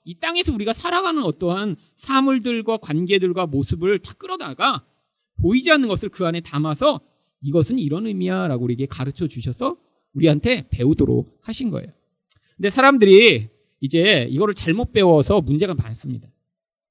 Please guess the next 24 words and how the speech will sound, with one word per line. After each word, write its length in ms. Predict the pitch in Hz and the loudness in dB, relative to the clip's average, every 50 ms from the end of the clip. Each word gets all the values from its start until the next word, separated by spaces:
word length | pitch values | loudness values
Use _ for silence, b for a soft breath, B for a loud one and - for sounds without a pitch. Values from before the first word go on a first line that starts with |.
| - - _ _ _ - | -20 -20 _ _ _ -12
구약 220 | - - 151 160 156 | -4 -2 -2 0 0
성경에 400 | - 208 190 185 160 160 202 214 | 0 2 4 4 4 4 2 0
그런 220 | - - 196 214 180 | 0 0 -2 -2 -2
목적으로 400 | 135 - - 214 208 202 202 185 | -4 -4 -2 -2 0 0 0 2
기록된 340 | - - 151 143 - 175 | 2 2 2 2 2 0
것을 160 | 156 160 170 - | -2 -2 -2 -2
알지 220 | - 123 131 165 | -4 -4 -4 -4
못하는 260 | 170 151 - - 143 | -4 -2 -2 -2 -2
사람은 200 | 135 151 151 156 123 | -2 -4 -4 -4 -4
어떻게 180 | 110 - 135 | -4 -2 -2
돼요? 260 | 123 139 208 269 320 _ _ _ _ _ _ _ _ _ _ _ _ _ _ _ - 139 143 | -2 0 0 -2 -2 _ _ _ _ _ _ _ _ _ _ _ _ _ _ _ -8 0 4
여전히 800 | 175 190 233 262 220 320 302 311 311 311 311 320 320 320 311 - | 8 8 8 8 8 4 2 2 2 2 2 2 0 0 -2 -6
그것이 920 | - - 214 202 311 311 311 - - 240 247 269 302 294 190 135 113 - _ _ _ _ _ _ | -4 -4 -2 0 2 2 0 0 0 2 2 4 4 4 4 0 -4 -10 _ _ _ _ _ _
중요하다라고 800 | - - - 220 262 302 330 320 302 302 302 285 285 277 269 277 | -14 -6 -2 0 4 6 8 8 8 10 8 8 8 8 6 6
여기고 280 | 240 214 196 226 214 226 | 4 4 4 2 -4 -4
그걸 200 | - - 240 226 | -2 0 0 0
믿고 260 | 160 - 160 - 262 | 2 0 -2 0 0
살아가는 320 | - - 381 370 381 359 311 | 0 0 0 0 -4 -4 -4
사람들이 260 | 302 285 262 285 269 | -6 -6 -6 -8 -10
많습니다. 760 | 226 117 117 107 - - 135 135 135 120 123 139 151 131 - _ _ _ _ _ _ _ _ _ _ _ _ _ _ - 139 | -10 -12 -20 -18 -12 -10 -8 -8 -8 -8 -8 -8 -8 -10 -12 _ _ _ _ _ _ _ _ _ _ _ _ _ _ -8 -6
여러분, 200 | 147 170 220 214 | -6 -4 -6 -8
대표적인 600 | - - - - - - - 196 175 190 180 180 | -10 -14 -14 -4 4 4 4 4 4 0 -4 -4
사람들이 380 | 165 185 180 160 147 143 147 143 | -8 -8 -8 -8 -8 -6 -8 -6
바로 360 | 139 - 120 127 175 226 247 | -6 -6 -6 -4 -4 -4 -6